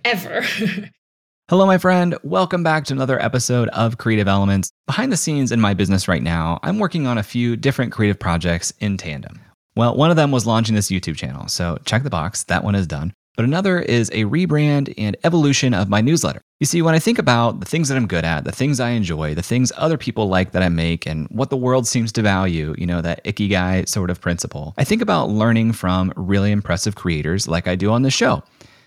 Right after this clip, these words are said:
Speaker 2: But what I'm realizing is that learning doesn't need to stop at this interview. I could actually do more research. I could go deeper on these creators' stories. I could construct a more full-fledged thing for people to learn from, maybe even a profile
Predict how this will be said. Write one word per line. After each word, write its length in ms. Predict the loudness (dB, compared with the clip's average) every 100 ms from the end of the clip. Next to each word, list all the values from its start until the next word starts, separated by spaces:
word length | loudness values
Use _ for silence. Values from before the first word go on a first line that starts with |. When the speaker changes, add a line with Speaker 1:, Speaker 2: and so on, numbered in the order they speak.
| _ -6
Speaker 2:
But 100 | -2
what 100 | 0
I'm 120 | 0
realizing 520 | 0 2 4 4 2
is 340 | 0 0 -4 -6 -16 _ -4
that 240 | -2 0
learning 760 | 0 2 4 4 2 0 -4 -4 -2
doesn't 340 | 0 0 0
need 180 | 0 0
to 60 | -2
stop 460 | -2 -2 -2 -4 -4
at 240 | -4 -2 -2
this 240 | -4 -4 0
interview. 400 | 2 0 -2 -14 -18 _ _ _ -4
I 80 |
could 120 | -2 -2
actually 260 | 0 0
do 240 | 2 2 2
more 280 | 2 2
research. 680 | 0 0 0 -2 -4 -8 -12 -14 -10 -8
I 60 |
could 120 | -2
go 140 | 0 0
deeper 500 | 0 0 2 0 2
on 100 | 2
these 160 | 0
creators' 380 | 0 0 2 0
stories. 380 | -2 -2 -2 -2
I 40 |
could 140 | -4 -2
construct 540 | -2 -2 -2 -4 -4 -6
a 100 | -2
more 280 | 0 0 -2
full-fledged 1160 | -4 -4 0 2 0 -4 -2 0 2 0 -4 -10 -20 _ _ -6
thing 440 | -2 0 -2 -4
for 140 | -4 -2
people 280 | 0 2
to 60 | 2
learn 300 | 2 2 0
from, 300 | -2 -2 -2 -6 -20 -4
maybe 300 | -2 0 0
even 180 | 0 0
a 60 | -4
profile 760 | -2 -4 -2 -4 -6 -6 -10